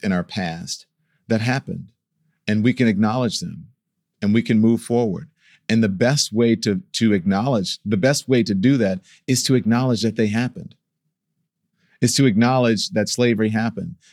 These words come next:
to acknowledge that there was an end to slavery, to acknowledge that it took two years for people in the South to even realize that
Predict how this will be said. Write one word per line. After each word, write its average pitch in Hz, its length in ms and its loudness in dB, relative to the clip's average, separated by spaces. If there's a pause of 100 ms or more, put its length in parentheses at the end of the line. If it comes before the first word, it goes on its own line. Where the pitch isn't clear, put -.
to 131 100 2
acknowledge 117 380 2
that 110 120 -2
there 120 100 2
was 110 140 0
an 107 100 2
end 113 200 2
to 107 80 -4
slavery, 87 480 -6 (260)
to 131 80 0
acknowledge 123 480 2
that 113 140 0
it 107 120 -4
took - 220 -4
two 135 160 0
years 120 400 2
for 107 80 -6
people 110 340 0
in 101 120 2
the 98 60 0
South 107 280 -2
to 104 120 -6
even 101 260 0
realize 95 580 0 (280)
that 98 220 0